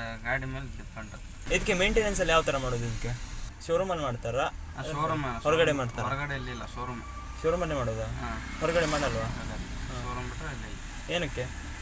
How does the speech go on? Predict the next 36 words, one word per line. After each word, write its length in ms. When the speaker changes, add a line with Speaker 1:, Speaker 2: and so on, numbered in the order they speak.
Speaker 1:
ಅಂದ್ರೆ 360
ಹೊರಗಡೆ 380
ಹೋದ್ರೆ 320
ನಮಗೆಲ್ಲ 540
ಗೊತ್ತಾ-, 340
ಅವ್ರಿಗೆಲ್ಲ 300
ಗೊತ್ತಾಗಲ್ಲ. 400
Speaker 2:
ಹಾ. 680
Speaker 1:
ಲ್ಯಾಪ್‌ಟಾಪ್ 460
ಗಾಡಿ 140
ಅಲ್ಲ, 260
ಶೋರೂಮಲ್ಲಿ 340
ಲ್ಯಾಪ್‌ಟಾಪ್ 360
ಹಾಕಿ 200
ಚೆಕ್ 160
ಮಾಡಿ 260
ನೋಡ್ರು. 280
Speaker 2:
ಹಾ. 240
Speaker 1:
ಹೊರಗಡೆ 400
ಎಲ್ಲಿ 140
ಮಾಡ್ಸಕ್ಕೆ 720
Speaker 2:
ಹಾ. 60
Speaker 1:
ಏನೋ 200
ಚಿಕ್ಕ 340
ಪ್ರಾಬ್ಲಮ್ 400
ಬಂದ್ರು 260
ಮೀಟರ್ 240
ಬೋರ್ಡಲ್ಲಿ 320
Speaker 2:
ಹಾ. 500
Speaker 1:
ಶೋರೂಮಿಗೆ 360
ಸಿಗುತ್ತೆ. 520
ಗಾಡಿ 220
ಮಾತ್ರ 220
ಟೋಟಲ್ 260
ಚೆನ್ನಾಗಿದೆ. 320
Speaker 2:
ಹಾ. 320